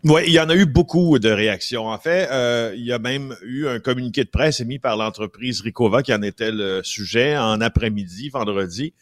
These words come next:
Euh, un communiqué qui voulait réagir donc aux révélations de notre bureau d'enquête dans le Journal de Montréal et à l'émission J E aussi, qui n'était pas encore diffusée, faut-il le mentionner. Alors, euh, je te replace le jeu. Tu te rappelles,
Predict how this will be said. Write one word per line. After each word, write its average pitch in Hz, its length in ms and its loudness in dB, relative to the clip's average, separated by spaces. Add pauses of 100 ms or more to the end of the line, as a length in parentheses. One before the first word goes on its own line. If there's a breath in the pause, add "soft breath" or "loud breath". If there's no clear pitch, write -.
(360 loud breath)
Euh, 107 420 4
un 117 380 -4
communiqué 123 640 -4
qui - 140 -12
voulait 104 260 0
réagir 107 500 -4 (400 soft breath)
donc 117 240 -4
aux 120 120 -2
révélations 107 580 -2
de 107 80 -2
notre 101 400 -2
bureau 98 280 0
d'enquête 104 480 2
dans 107 120 0
le - 40 -4
Journal 104 300 -2
de 101 60 -4
Montréal 127 420 0
et 170 240 0
à 120 160 -2
l'émission 127 380 -4
J 104 240 -6
E 170 40 0
aussi, 151 220 -2
qui - 140 -14
n'était 110 220 -2
pas 147 200 -2
encore 131 320 -6
diffusée, 110 480 -6 (100)
faut-il 107 300 -4
le 101 160 -2
mentionner. 98 540 -4 (380 loud breath)
Alors, 127 380 0
euh, 117 280 0
je 104 140 -6
te 117 120 -6
replace 123 500 0
le 117 100 2
jeu. 151 200 -2
Tu - 160 -12
te - 60 -20
rappelles, 151 400 -6